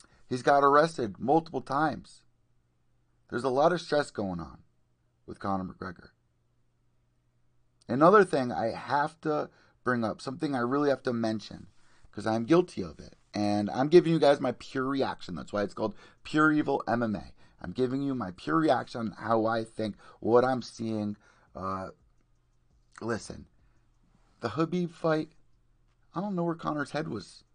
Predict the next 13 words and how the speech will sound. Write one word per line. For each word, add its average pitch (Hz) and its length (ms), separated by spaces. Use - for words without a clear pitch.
in 120 180
that 127 160
fight. 139 320
You - 60
know, 101 100
after 120 280
the 151 80
Mayweather 131 520
fight, 98 400
his 120 260
ego 110 520
blew 107 460
up. 90 180